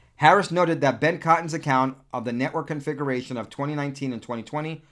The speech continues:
was completely different from the twenty-one to twenty-two configuration that Special Master John Shattuck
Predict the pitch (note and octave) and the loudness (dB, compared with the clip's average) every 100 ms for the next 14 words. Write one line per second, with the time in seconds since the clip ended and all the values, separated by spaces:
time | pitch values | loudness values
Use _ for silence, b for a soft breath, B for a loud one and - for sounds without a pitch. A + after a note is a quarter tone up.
0 | b b _ B2 A#2+ - B2+ A2+ - E3+ | b b _ -4 -4 -4 -4 -4 -4 -4
1 | A3 G#3 D3+ D3+ D3+ D3 D3 b b _ | -2 -2 0 0 0 -4 -4 b b _
2 | - C3 B2+ - E3 F3 D#3+ D#3 C#3 C3+ | -2 -2 -2 -2 -4 -2 -2 -2 -2 -4
3 | D#3 C#3+ C#3 F3+ D#3+ C#3 C#3+ C3+ B2+ A#2+ | -2 -2 -2 -6 -6 -6 -4 -4 -4 -4
4 | A#2+ B2+ A#2 A2+ A2+ _ _ _ - - | -4 -6 -4 -4 -4 _ _ _ -8 -2
5 | D#3 D#3 C#3+ C3+ C3+ C3 A2+ C3 C#3 C#3 | -2 0 0 0 0 -6 -2 0 0 0
6 | C3 B2+ B2+ | -2 -2 -6